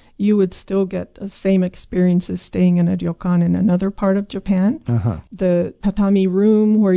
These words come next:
Speaker 1: you, they lay out the futon comforters at night
Speaker 2: Uh-huh.
Speaker 1: to sleep on, and you take your shoes off and wear slippers,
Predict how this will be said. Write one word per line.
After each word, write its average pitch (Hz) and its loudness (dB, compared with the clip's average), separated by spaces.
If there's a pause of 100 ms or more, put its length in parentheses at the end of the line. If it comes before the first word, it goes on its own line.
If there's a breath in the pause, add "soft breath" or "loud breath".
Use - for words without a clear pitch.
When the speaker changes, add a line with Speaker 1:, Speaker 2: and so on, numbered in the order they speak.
Speaker 1:
you, 170 2
they 175 2
lay 175 2
out 175 -2
the 170 -6
futon 196 0
comforters 190 0
at 180 -4
night 175 0
Speaker 2:
Uh-huh. 135 -6
Speaker 1:
to 190 -4
sleep 226 -8
on, 190 0
and 175 -2
you 175 -2
take 208 -10
your 170 -4
shoes 196 0
off 180 -2
and 175 0
wear 175 -2
slippers, 202 -4